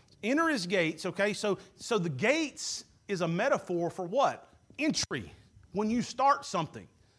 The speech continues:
all right? So start out each day with thanksgiving. That's what he wants to communicate here, is every day when you wake up, first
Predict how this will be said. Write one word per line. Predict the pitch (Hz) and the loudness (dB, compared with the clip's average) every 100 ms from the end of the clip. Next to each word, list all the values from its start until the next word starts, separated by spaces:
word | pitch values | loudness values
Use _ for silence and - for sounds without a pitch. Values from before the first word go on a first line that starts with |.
| _ _ | _ _
all | 156 | 0
right? | 175 254 254 - _ _ _ _ | 2 2 -2 -16 _ _ _ _
So | - 247 | -2 0
start | - - - 302 302 285 | 0 -4 4 8 10 8
out | 254 277 247 226 233 | 2 4 6 6 4
each | 247 262 311 - - 190 | -4 -6 -6 -10 -12 -4
day | 285 254 180 175 226 196 - | 2 6 6 4 -2 -8 -10
with | 269 | -8
thanksgiving. | 269 311 330 - 196 156 101 - - _ - - _ _ _ _ - | 0 2 2 -2 -2 -2 -4 -16 -20 _ -20 -20 _ _ _ _ -8
That's | 269 | -6
what | 285 339 | 0 2
he | |
wants | 302 320 - | 4 2 0
to | |
communicate | 240 269 311 302 214 196 | -2 0 0 -2 0 0
here, | 190 156 - - - | 0 -2 -4 -14 -6
is | 294 - | -6 0
every | 277 311 339 302 | 2 4 2 2
day | 294 277 | 2 2
when | 226 226 | 2 -2
you | 226 | -2
wake | 240 269 240 _ | 2 2 2 _
up, | 233 120 - - _ - | -4 -4 -8 -20 _ -8
first | 294 330 285 - | 4 4 4 0